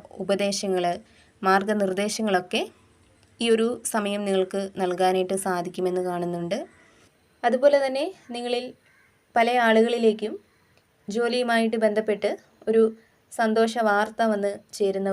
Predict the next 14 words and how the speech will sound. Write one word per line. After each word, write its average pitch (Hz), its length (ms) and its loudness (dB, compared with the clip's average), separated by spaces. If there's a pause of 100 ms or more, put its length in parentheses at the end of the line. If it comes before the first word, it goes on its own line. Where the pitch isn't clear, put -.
ഒരു 190 120 -2 (240)
സാഹചര്യം 190 560 -6 (140)
കാണുന്നുണ്ട്. 180 540 -4 (1200)
ഒരുപക്ഷെ 269 460 -2
വളരെ 240 300 2
കാലമായിട്ട് 262 520 -2
നിങ്ങൾ 254 200 -4 (200)
ആഗ്രഹിക്കുന്ന 226 560 -2 (540)
ഏതെങ്കിലും 254 440 -4 (100)
ജോലിക്ക് 220 420 -2
വേണ്ടി 220 220 -2 (800)
പരിശ്രമിച്ച് 220 600 0 (420)
കാത്തിരിക്കുന്നുണ്ടെങ്കിൽ 185 960 2 (480)
ആ 190 100 -2